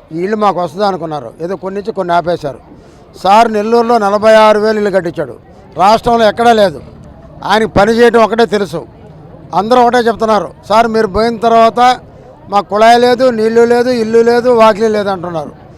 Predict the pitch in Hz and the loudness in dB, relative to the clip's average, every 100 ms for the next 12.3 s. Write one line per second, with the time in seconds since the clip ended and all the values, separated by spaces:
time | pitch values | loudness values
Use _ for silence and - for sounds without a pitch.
0 | - 196 233 202 226 233 254 254 254 226 | -12 -8 -6 -6 -2 0 2 2 0 -2
1 | 175 196 151 - - - 160 202 220 233 | -6 -8 -10 -12 -16 -18 -10 -4 -4 -2
2 | 277 254 285 277 254 247 240 233 240 220 | -4 -4 -4 -4 -4 -4 -4 -4 -4 -6
3 | 220 185 135 - - - - 165 214 254 | -4 -6 -10 -20 -20 -20 -14 -2 -2 -2
4 | 240 214 233 269 262 262 247 277 240 262 | -6 -4 -2 -2 2 2 2 0 2 2
5 | 208 - - - - - - - 202 247 | 0 -14 -20 -20 -20 -20 -20 -4 0 2
6 | 294 233 254 247 254 226 185 160 _ - | 0 2 2 2 0 -2 -4 -10 _ -20
7 | - - - - 190 - 247 269 247 254 | -20 -20 -20 -12 -2 0 0 0 2 0
8 | 233 240 220 202 170 139 - - - - | 2 -2 -2 -2 -4 -8 -20 -20 -20 -20
9 | - 190 262 277 262 247 262 226 233 - | -10 -4 -2 -2 -2 -2 -2 -2 -6 -12
10 | - - - 240 269 233 226 254 247 254 | -20 -6 2 4 4 0 0 0 2 2
11 | 262 262 247 226 226 - - - - - | 0 0 0 0 -2 -8 -20 -20 -18 -4
12 | 202 214 214 | 0 2 2